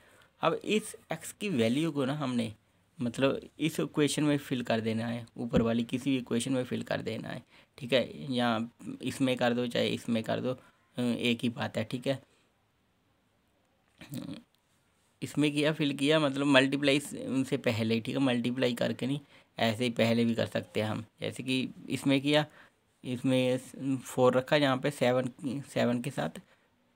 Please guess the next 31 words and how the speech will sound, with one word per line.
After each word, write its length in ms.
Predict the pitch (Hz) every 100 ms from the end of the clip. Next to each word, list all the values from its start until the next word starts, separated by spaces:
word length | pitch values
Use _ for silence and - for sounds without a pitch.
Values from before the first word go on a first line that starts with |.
| - - 139 - _ _ _ _ _ _
सेवन 420 | - - - 127 135
एक्स 220 | 160 - 165 _ 180 185 - 127
लिख 220 | 123 131
लेते 260 | 120 117
हैं 100 | -
पहले, 180 | - - - _ _ _ _ _ _ _ _ _ _ -
थ्री 220 | 120 120
वाई 340 | 127 135 - - _
इंटू 260 | 135 117 139 -
थर्टीन। 400 | 110 110 127 156 - _ - _ _
हमने 260 | 127 120 123
यहाँ 180 | 117
पे 180 | 117 127
वाई 280 | 113 110 117
की 180 | 123 123
वैल्यू 360 | 117 117 117 - - - -
निकालनी 440 | 113 104 104 107
है, 140 | 110 120 117 -
क्या 160 | 107
है, 240 | - - -
ठीक 180 | - 127
है। 80 |
फ़ोर 400 | 131 - 123 131
है 60 | 139
ना 80 | 143
इसकी 240 | 139 -
वैल्यू, 380 | 123 127 135 156 - _ _ _
सेवन 300 | - 123 127
इंटू 260 | 127 131 143
फ़ोर 520 | - 120 110 135 175 - - _ _ _ _ _ _ _
माइनस 460 | 151 113 117 151